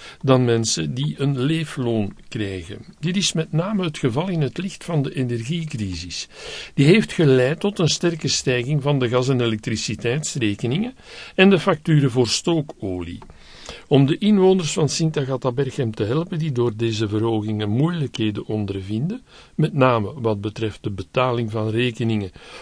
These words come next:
of de regularisatie van voorschot op deze rekeningen, heeft het O C M W een noodplan opgesteld. Dit plan voorziet in een hele reeks maatregelen.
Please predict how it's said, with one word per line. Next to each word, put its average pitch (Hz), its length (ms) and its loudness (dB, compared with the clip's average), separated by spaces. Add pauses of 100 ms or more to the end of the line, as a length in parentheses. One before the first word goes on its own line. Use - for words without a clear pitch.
of 127 200 6
de 113 220 2
regularisatie 113 1120 0
van 104 260 0
voorschot 127 560 2
op 98 240 -2
deze 98 280 -4
rekeningen, 135 560 -6 (480)
heeft 175 300 2
het 151 240 2
O 131 140 8
C 123 140 4
M 113 260 4
W 107 280 0
een 110 200 4
noodplan 110 680 2
opgesteld. - 880 -6 (840)
Dit 175 200 2
plan 196 300 2
voorziet 165 480 4
in 139 160 4
een 120 140 4
hele 135 320 4
reeks 139 360 0
maatregelen. 101 800 -6